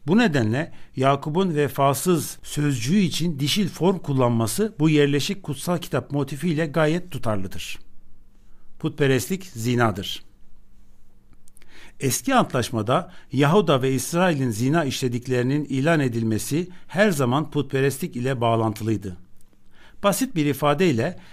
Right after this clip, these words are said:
insanlar Tanrı'ya vefasızdı. Putperestlik dediğimizde aklımıza ilahlar için heykeller, sunaklar ya da tapınaklar dikmek gelir. Ancak İsa halkın vefasız olduğunu ilan ettiğinde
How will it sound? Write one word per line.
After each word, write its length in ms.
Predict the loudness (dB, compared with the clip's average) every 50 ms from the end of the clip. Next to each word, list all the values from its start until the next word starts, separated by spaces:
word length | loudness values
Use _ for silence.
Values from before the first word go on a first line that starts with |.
| -20 -20 -20 -14 -6
insanlar 640 | -2 -2 0 0 2 2 2 2 4 2 0 -2 -2
Tanrı'ya 460 | -2 -2 0 0 0 0 0 0 0
vefasızdı. 720 | 0 -2 -2 0 0 0 0 0 0 -2 -2 -2 -4 -8 -14 -14 -16 -18 -20 -20 -18 -18 -10 -4
Putperestlik 640 | -4 -2 0 2 2 4 4 4 2 0 -2 0 0
dediğimizde 640 | 0 2 2 2 2 2 0 0 2 2 0 0 0 -2
aklımıza 560 | -2 -2 0 0 0 0 2 2 2 0 0
ilahlar 480 | 0 0 0 2 2 2 2 2 0 0
için 200 | 0 -2 -2 0
heykeller, 640 | 0 0 0 0 0 0 0 2 2 2 2 0 -2 -12 -18 -18 -16
sunaklar 640 | -14 -8 -4 0 0 2 2 0 0 2 2 4 4
ya 220 | 4 4 2 2 2
da 120 | 0 0
tapınaklar 640 | 0 -2 -2 0 0 0 0 -2 -2 -2 -2 0
dikmek 360 | -2 -4 -2 -2 -2 -2 -2 -2
gelir. 360 | -4 -4 -4 -6 -8 -10 -14 -14 -14 -16 -16 -16 -18 -18 -18 -16 -8 -2
Ancak 520 | 0 2 2 4 4 4 2 2 -2 -12 -14 -12 -10 -10 -10 -6 -2
İsa 420 | 0 0 2 2 4 4 6 6 6
halkın 380 | 4 2 2 2 0 0 2
vefasız 540 | 2 0 0 2 2 2 2 2 0 0 2
olduğunu 360 | 4 4 4 4 2 0 2
ilan 260 | 2 2 4 4 4
ettiğinde 720 | 4 4 2 0 0 0 0 2 2 2 2 2 0 -4